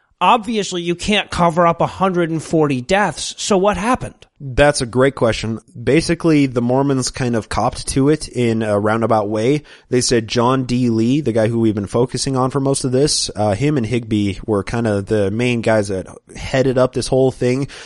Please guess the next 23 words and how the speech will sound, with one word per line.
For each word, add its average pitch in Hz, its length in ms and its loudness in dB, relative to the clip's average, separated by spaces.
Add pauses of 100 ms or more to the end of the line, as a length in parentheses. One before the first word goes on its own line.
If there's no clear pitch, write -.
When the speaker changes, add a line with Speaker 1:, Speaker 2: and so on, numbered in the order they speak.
(160)
Speaker 2:
But 123 220 0
John 151 320 2
D. 143 220 0
Lee 127 280 4
was 107 240 2
used 107 260 0
as 107 200 0
the 101 80 -4
scapegoat 107 540 -4
for - 120 -6
the 98 120 -4
entire 98 420 -2
affair, 98 360 -2
and 98 80 -6
he 120 120 -2
was 113 160 -2
sentenced 107 400 -4
to 104 60 -8
death 107 280 -2
by 90 120 -6
firing 92 420 -6
squad. 87 440 -10 (560)
Speaker 1:
And 131 340 0